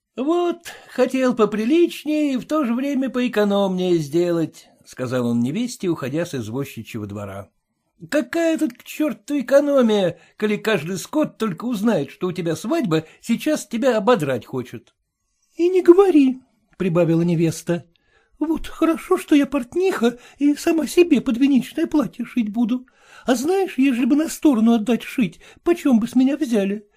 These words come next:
За шитье подвенечного платья с невесты берут двадцать пять рублей, двадцать и самое меньшее пятнадцать, тогда как за обыкновенное шелковое платье с более затейливой отделкой шесть рублей возьмут. —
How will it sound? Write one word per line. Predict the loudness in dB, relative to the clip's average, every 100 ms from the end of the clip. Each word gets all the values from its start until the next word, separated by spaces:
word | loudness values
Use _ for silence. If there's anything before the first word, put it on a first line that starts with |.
| _ _ _
За | -2 2
шитье | 2 2 0
подвенечного | 0 2 4 4 2 -2 2
платья | 2 0 0 -2 -2 -16
с | -2
невесты | 2 4 4 4 0
берут | 2 2 -2 -6
двадцать | 0 2 2 0 -2 -2
пять | -2 0
рублей, | 0 2 0 -2 -6
двадцать | -4 0 2 0 0 -4 -4 -8 -2
и | 0
самое | 2 4 4
меньшее | 2 0 -4 -6 2
пятнадцать, | 2 2 2 2 0 -10 -10 _ -20 -6
тогда | 0 2 2
как | 2 2
за | 2
обыкновенное | 0 0 2 4 6 6 4
шелковое | 0 -2 0 -2 0
платье | 2 0 0 -2 -2 -14 -6
с | -2
более | 0 2 2
затейливой | 0 2 2 4 2 0
отделкой | -2 0 -2 -2 -6 -8 -20 -10 -8
шесть | -4 -4 -2
рублей | -2 2 2 2
возьмут. — | 0 2 4 2 -4